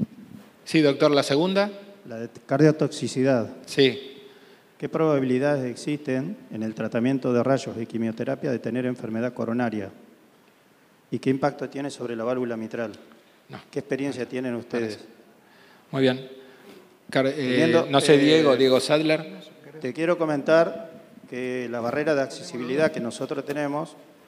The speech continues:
Speaker 2: el c-, centro de alta complejidad más cercano lo tengo a doscientos kilómetros. Yo pongo el paciente, lo pongo en unidad de dolor torácico y de tres tengo que tener dos. Dolor, electro y troponina. Tengo dolor y electro. El paciente tiene cáncer de mama y dolor de pecho, sabiendo que hay veinte falsos positivos.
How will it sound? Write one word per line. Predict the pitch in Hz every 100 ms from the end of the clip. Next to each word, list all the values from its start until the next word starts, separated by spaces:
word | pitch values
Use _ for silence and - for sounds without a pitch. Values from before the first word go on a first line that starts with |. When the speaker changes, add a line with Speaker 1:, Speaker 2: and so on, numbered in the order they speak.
| _ -
Speaker 2:
el | 117 110
c-, | 123
centro | - 139 139 139 135 127
de | 135
alta | 143
complejidad | 127 117 117 123 135
más | 151
cercano | - 120 147 151
lo | 120
tengo | 135 131
a |
doscientos | 120 - 135 123
kilómetros. | 123 147 127 107 104 101 - _ _ _ _ _
Yo | -
pongo | 147 147
el | 147
paciente, | 139 175 175
lo | 135
pongo | 143 156
en | 143
unidad | 135 135 156
de | 147
dolor | 139 160
torácico | 156 165 170 190 185 170
y |
de | 135
tres | 127 180 185 -
tengo | 147 135
que |
tener | 135 135 127
dos. | 123 107 - - - _ _ _
Dolor, | - 135 165 160 - -
electro | 120 156 156 165 170 202 - -
y | 120
troponina. | 120 117 127 135 110 98 - - _ _ _ -
Tengo | 175 180
dolor | 160 165 202 208 -
y | 131
electro. | 131 147 113
El | 113
paciente | 117 160 160
tiene | 151 147
cáncer | 156 160 139
de | 135
mama | 151 160
y |
dolor | 135 139 131
de |
pecho, | 127 131 -
sabiendo | 107 - 123 143
que | 135
hay | 139
veinte | 143 165 156
falsos | - 156 147
positivos. | 123 - - 123 107 -